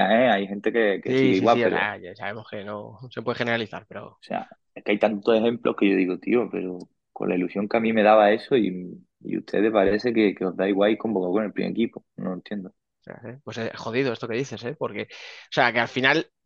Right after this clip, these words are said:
Speaker 2: como siempre se suele decir, "No, vale, pues hay una, una hornada, ¿no? de jugadores que digáis, 'Sois la hostia de buenos, tío, y habéis ganado la Liga de Segunda'". Venga, vale, a lo mejor a tanto no da, pero, hombre,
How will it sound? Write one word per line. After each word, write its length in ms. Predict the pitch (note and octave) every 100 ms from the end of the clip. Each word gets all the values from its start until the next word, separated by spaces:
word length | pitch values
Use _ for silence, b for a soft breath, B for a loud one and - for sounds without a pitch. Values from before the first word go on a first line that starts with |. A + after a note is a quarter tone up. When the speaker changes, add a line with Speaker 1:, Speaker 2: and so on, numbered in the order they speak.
| - A#2+ - E2 G2+
Speaker 2:
como 180 | C#3 C#3
siempre 220 | C#3 D3+
se 60 | D3+
suele 180 | E3 D#3
decir, 180 | B2 A#2+
"No, 140 | D3
vale, 220 | C#3+ C3+
pues 160 | A#2+ C#3+
hay 100 | D#3+
una, 200 | E3 E3
una 160 | E3 D#3+
hornada, 380 | D#3 D3+ E3 E3+
¿no? 160 | D#3+ F3
de 100 | D3
jugadores 500 | C3+ C3 D3 D#3+ E3
que 120 | C3+
digáis, 320 | B2 A#2+ A2+
'Sois 140 | B2
la 140 | C3 A#2+
hostia 220 | A#2+ A#2+
de 40 | A#2
buenos, 360 | B2+ D3 C#3+
tío, 300 | - D3+ D3+
y 380 | C#3 A#2 A#2 A2
habéis 340 | A#2 - B2+ C3+
ganado 320 | C#3 D3 D3+
la 100 | B2
Liga 200 | C3+ C#3+
de 80 | B2+
Segunda'". 500 | G#2+ A2 G2+ - _ b b b
Venga, 280 | A#2+ A2+ A2
vale, 160 | B2
a 40 | G#2
lo 60 |
mejor 240 | A#2 C3+ C#3
a 80 | C3+
tanto 340 | C#3+ D#3 D#3+
no 140 | D3
da, 260 | C3+ G#2 F#2
pero, 220 | - A2 G#2+
hombre, 320 | A#2 A2+